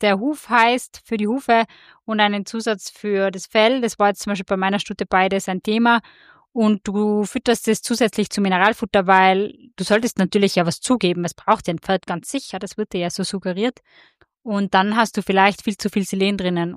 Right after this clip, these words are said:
oder viel zu viel Zink oder sonstiges. Und da sehe ich schon wirklich ein Problem eben in dem F-, Kaufen von verschiedenen Produkten von verschiedenen Herstellern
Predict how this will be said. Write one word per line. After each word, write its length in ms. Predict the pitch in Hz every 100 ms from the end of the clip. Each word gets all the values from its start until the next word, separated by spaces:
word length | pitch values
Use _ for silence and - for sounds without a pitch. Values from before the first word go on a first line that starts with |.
| 247
oder 880 | 208 185 185 185 180 180 180 180 180
viel 160 | - 196
zu 120 | -
viel 180 | 196 180
Zink 420 | - 220 226 -
oder 280 | 220 196 180
sonstiges. 680 | 180 190 - 180 175 165 - _ _ _ _ _
Und 600 | 220 196 190 190 190 190 - - _ _ _
da 240 | 208 208
sehe 220 | 240 240 233
ich 100 | -
schon 640 | - 226 240 233 - -
wirklich 280 | 233 - 220
ein 140 | 202
Problem 580 | 185 196 185 202 226 226
eben 560 | 214 196 196 196 196 _ _ _ _ _ -
in 160 | 208
dem 200 | 202 202
F-, 160 | 185 - _ _ _
Kaufen 500 | - - 214 262 - 220
von 160 | 208
verschiedenen 480 | - 196 254 254 202
Produkten 480 | 208 214 240 - 202
von 180 | 208 196
verschiedenen 460 | 196 - 214 214
Herstellern 720 | 190 208 220 - 208 208 214